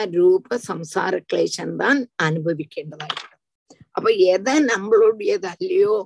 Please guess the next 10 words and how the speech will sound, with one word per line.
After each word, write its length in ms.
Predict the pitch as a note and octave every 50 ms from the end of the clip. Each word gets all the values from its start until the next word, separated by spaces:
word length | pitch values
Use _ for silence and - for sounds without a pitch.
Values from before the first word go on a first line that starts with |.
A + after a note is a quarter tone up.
| - _ _ _ _ _ _ -
அதை 180 | F#3+ A3+ B3 C#4
நம்ம 280 | C4 A3+ A3 A3 A#3 A3 G3+ F#3+
நம்மளுடையதுன்னு 800 | F3+ F#3 F#3+ G3 G#3 A#3 A#3 A3+ A3 A#3 G#3 G#3 A#3 A#3 A3 G#3+
அபிமானிச்சு, 800 | E3+ E3+ D3 F3 F3 G3+ G#3 G#3 A3 A3+ A3+ A3+ G#3+ - - -
அபிமானிச்சு, 680 | F#3 E3 D#3+ E3 F#3 G3+ G3 G#3 G#3+ G#3+ G#3+ G3 - -
அபிமானிச்சு 800 | F3+ C#3+ D3+ D#3+ E3+ F#3 F3 F3 F3+ F#3 F3+ - - - D4+ C4 - - _ _ _ _ _ _ _ -
இதனாலேயே 840 | G3+ A#3 B3 A3+ C4 C4+ C4+ C4+ C#4 C#4 C4+ C4+ C4+ C4+ C4+ C4+ D4+ D4+ D#4
நமக்கு 400 | D#4+ D4+ B3+ C4 B3 - - C#4+ A3+
துக்கம் 360 | G3 G#3 G3+ - - C#4 B3+ B3+
வருது, 280 | B3 A#3+ A#3 G#3 B3